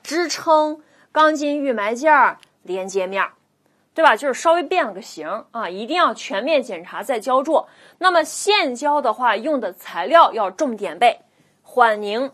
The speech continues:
早强、补偿、收缩。啊，缓凝、早强、补偿、收缩，避免出现过大的开裂变形。早期强度高，便于施加预应力。补偿收缩不容易出现开裂，因为你是薄的板，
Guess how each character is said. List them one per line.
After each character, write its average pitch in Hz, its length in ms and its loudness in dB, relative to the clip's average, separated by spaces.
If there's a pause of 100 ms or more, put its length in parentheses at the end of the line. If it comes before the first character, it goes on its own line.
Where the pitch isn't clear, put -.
(100)
早 180 260 -2
强、 185 380 -2 (200)
补 196 100 -4
偿、 185 180 -8
收 175 160 -8
缩。 170 220 -4 (880)
啊， 214 220 4
缓 233 360 4
凝、 247 200 -2
早 185 220 -2
强、 185 340 -10
补 185 160 -14
偿、 170 220 -14
收 190 160 -8
缩， 196 280 0 (300)
避 330 140 0
免 233 200 -2
出 254 180 -8
现 240 260 -2
过 269 160 0
大 247 160 0
的 196 120 -8
开 240 220 -8
裂 233 120 -4
变 214 220 -10
形。 165 260 -10 (280)
早 254 260 4
期 370 180 0
强 240 220 -4
度 254 120 -4
高， 254 220 4
便 269 320 -2
于 185 180 -12
施 226 280 -12
加 233 220 0
预 254 160 -6
应 214 140 -4
力。 254 260 -6 (340)
补 269 160 0
偿 269 260 2
收 349 220 -2
缩 339 260 0
不 320 160 -6
容 220 160 -2
易 226 60 -8
出 240 160 -16
现 240 220 -8
开 233 280 -4
裂， 247 240 -2
因 220 120 -4
为 254 40 -2
你 208 140 -6
是 208 120 -10
薄 185 380 -4
的 175 100 -4
板， - 220 -4